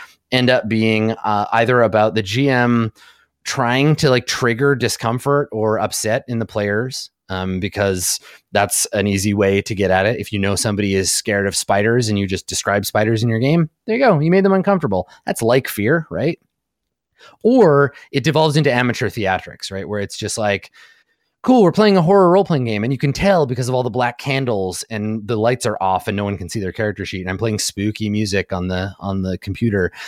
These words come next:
Like, it, it just feels, you know, it's terrible. Exactly. And, and I've just, maybe, again, maybe it's just me. Like, I've never had, uh, a personally, like, sort of fear. Tension is easy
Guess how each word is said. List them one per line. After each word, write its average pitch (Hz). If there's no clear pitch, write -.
Like, 139
it, 156
it 147
just 208
feels, 208
you 233
know, 294
it's -
terrible. 123
Exactly. 139
And, 170
and 165
I've 165
just, -
maybe, 220
again, 151
maybe 180
it's -
just 170
me. 139
Like, 127
I've 135
never 143
had, 113
uh, 101
a 101
personally, 113
like, 92
sort 113
of 98
fear. -
Tension 240
is 208
easy 165